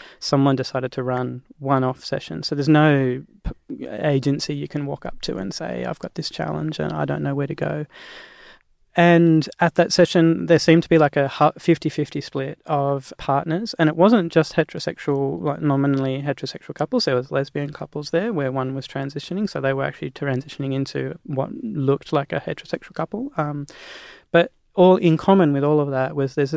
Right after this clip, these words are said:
kind of these two groups of one group going, "I can't process this. I cannot deal,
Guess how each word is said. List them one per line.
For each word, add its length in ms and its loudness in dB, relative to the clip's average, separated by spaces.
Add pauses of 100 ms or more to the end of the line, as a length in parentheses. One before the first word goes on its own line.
kind 180 4
of 60 6
these 180 0
two 200 0
groups 520 -4
of 220 -2
one 260 4
group 300 2
going, 500 0
"I 120 0
can't 200 -4
process 420 -10
this. 280 -16
I 40 -2
cannot 460 0
deal, 480 0